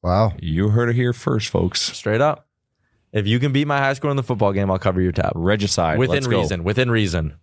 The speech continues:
Speaker 3: I'm not covering, like, a five hundred dollar tab.
Speaker 2: But you seem pretty confident.
Speaker 3: Oh yeah, I'm incredibly confident because I think, I think everyone in the world was given one gift, something they are
Speaker 1: Mm.
Speaker 3: truly the best at.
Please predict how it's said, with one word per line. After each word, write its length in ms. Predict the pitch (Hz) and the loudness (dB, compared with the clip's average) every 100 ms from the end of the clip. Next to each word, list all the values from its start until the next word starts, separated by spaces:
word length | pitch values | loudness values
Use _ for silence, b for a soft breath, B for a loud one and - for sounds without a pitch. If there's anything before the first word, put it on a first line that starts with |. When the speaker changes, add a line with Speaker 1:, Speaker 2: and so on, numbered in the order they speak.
| B B B B B - | B B B B B -8
Speaker 3:
I'm 100 | 104 | -2
not 120 | 113 131 | -2 0
covering, 180 | 110 107 | -2 -2
like, 80 | |
a 60 | 82 | -2
five 220 | - 107 | 0 2
hundred 140 | 104 98 | 2 0
dollar 180 | 92 | -2
tab. 440 | - - 87 87 - - - _ _ _ B B B B B B _ _ - | -2 -2 0 -2 -8 -20 -20 _ _ _ B B B B B B _ _ -4
Speaker 2:
But 140 | 104 | -2
you 80 | 104 | 0
seem 180 | 131 123 | 0 0
pretty 200 | 143 117 | -2 0
confident. 540 | 123 143 131 101 147 B B - | 0 0 0 -2 -4 B B -2
Speaker 3:
Oh 140 | 180 156 | 2 2
yeah, 160 | 139 | 2
I'm 100 | 123 | 0
incredibly 460 | 131 - 127 143 156 | -2 0 0 0 -2
confident 480 | 156 165 165 180 131 | 0 -2 0 -2 -2
because 580 | 120 123 113 101 90 b b b b b _ | -2 2 2 0 -4 b b b b b _
I 220 | 120 147 | 0 0
think, 340 | 175 175 165 - - _ 160 | 0 -2 -2 -4 -10 _ 0
I 80 | |
think 200 | 202 247 - - | 0 -2 -4 -2
everyone 480 | 147 156 175 156 151 | 0 0 0 0 0
in 80 | |
the 60 | 147 | -2
world 440 | 98 104 104 101 110 _ | 0 0 0 -2 -6 _
was 200 | 110 110 | -2 -2
given 380 | 95 107 104 92 | 0 0 0 0
one 260 | 90 101 98 | 2 2 0
gift, 360 | 82 60 - - | 0 -4 -6 -8
something 420 | - 147 156 156 | -2 -2 -2 -2
they 100 | 123 | 0
are 80 | 107 | 0
Speaker 1:
Mm. 60 | |
Speaker 3:
truly 320 | 85 120 110 104 | 0 0 2 0
the 100 | 92 | 2
best 320 | 90 87 85 | 0 0 -2
at. 220 | 60 | -2